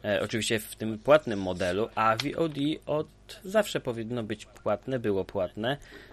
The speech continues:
E, no, poza tymi sytuacjami, g-, gdzie serwisy decydowały się na uruchomienie darmowej wersji.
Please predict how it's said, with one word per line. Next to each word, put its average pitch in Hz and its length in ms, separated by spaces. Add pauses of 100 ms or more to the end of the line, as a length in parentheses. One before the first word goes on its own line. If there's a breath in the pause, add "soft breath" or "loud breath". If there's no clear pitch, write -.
(120 loud breath)
E, 123 240
no, 156 160
poza 151 220
tymi 143 720
sytuacjami, 127 960 (840)
g-, 117 220 (280)
gdzie 120 240
serwisy 117 480
decydowały 107 640
się - 120
na 107 120
uruchomienie 110 520
darmowej 113 480
wersji. 101 480